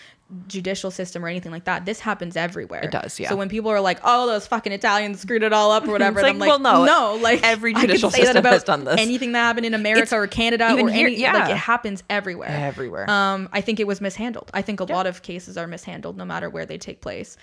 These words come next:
Speaker 2: Usually.
Speaker 1: And I am Italian, and I freaking love Italy. Fuck
Speaker 2: I
Speaker 1: you, Donald Trump. I'm not gonna boycott Italy.
Speaker 2: Yeah.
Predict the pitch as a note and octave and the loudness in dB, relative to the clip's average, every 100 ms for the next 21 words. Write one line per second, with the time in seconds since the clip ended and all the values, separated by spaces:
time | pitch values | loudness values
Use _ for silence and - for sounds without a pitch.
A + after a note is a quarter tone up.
0 | F#3+ F#3+ - D#3+ F3+ _ _ _ A#3 A#3+ | -12 -10 -8 -8 -8 _ _ _ -8 -4
1 | C4+ D#4 - F#3 F#3 G3+ A3 A3 C#4 B3+ | -2 -2 -4 -4 -4 -4 -6 -4 -6 -4
2 | C4 B3+ F#3 F3+ F3 G3+ _ _ _ - | -4 -4 -4 -6 -10 -12 _ _ _ -2
3 | C#4 D4+ D4+ A3 G3 F3+ G#3+ A#3 C4+ B3 | 0 2 2 2 0 -2 -2 0 0 0
4 | G3 F#3+ F3+ F#3+ E3+ F3+ F#3+ B3 | 0 0 0 0 -2 -2 0 0